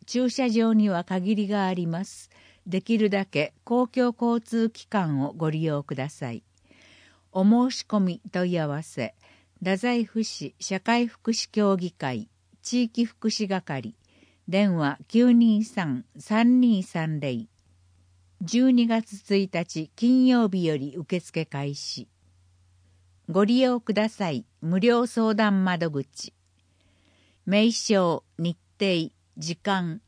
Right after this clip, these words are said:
内容、予約の順にお知らせします。一般相談、第一から第四水曜日と第一金曜日、十時から十五時。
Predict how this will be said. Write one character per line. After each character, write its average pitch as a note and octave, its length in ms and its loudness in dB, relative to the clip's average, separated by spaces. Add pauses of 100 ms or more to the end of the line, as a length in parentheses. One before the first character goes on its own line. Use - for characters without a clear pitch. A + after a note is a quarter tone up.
(100)
内 F#3+ 420 0
容、 E3+ 380 0 (120)
予 F3 160 0
約 A3 300 0
の G#3 180 2
順 F#3 320 0
に F3+ 160 -4
お E3 120 -4
知 - 160 -10
ら D#3+ 120 -4
せ D3+ 160 -10
し D3 140 -8
ま C3+ 200 -6
す。 - 280 -20 (720)
一 F#3+ 140 -4 (100)
般 A3+ 240 2
相 G3+ 320 0
談、 A#2+ 360 -4 (300)
第 G#3+ 380 2
一 - 240 -6
か F3 160 -4
ら C#3 300 2
第 F#3+ 320 2
四 A3 240 2
水 G3+ 380 0
曜 D3+ 260 2
日 A#2+ 200 -6 (300)
と B2+ 200 -6 (300)
第 G3+ 320 2
一 - 200 -4
金 G3 340 2
曜 D#3 280 0
日、 A2+ 200 -10 (640)
十 A#3+ 320 2
時 F3 160 -6
か C#3 160 -6
ら A2 260 -4
十 F3+ 320 2
五 D#3 200 -2
時。 - 220 -12